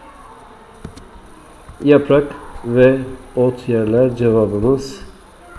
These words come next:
bu olacak. Hemen bunu buraya paste, copy and paste yapalım.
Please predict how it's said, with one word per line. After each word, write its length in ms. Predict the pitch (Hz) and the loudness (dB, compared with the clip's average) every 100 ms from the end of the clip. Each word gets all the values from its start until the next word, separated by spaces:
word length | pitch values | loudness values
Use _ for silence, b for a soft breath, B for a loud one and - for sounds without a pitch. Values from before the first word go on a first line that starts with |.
| - 107 | -18 -14
bu 380 | 107 127 - | -8 -6 -4
olacak. 320 | 113 113 135 135 | -4 -2 -4 -2
Hemen 320 | 143 117 107 | -2 0 0
bunu 240 | 110 107 101 | -2 -2 -4
buraya 240 | 104 104 101 - - | -4 -4 -6 -14 -4
paste, 420 | 123 120 - - - - - | -2 -2 -4 -12 -16 -16 -6
copy 400 | 127 123 127 117 | -6 -4 -6 -4
and 120 | 117 | -6
paste 460 | - 127 120 - 131 | -2 -2 0 -2 -4
yapalım. 420 | 135 135 143 | 0 0 0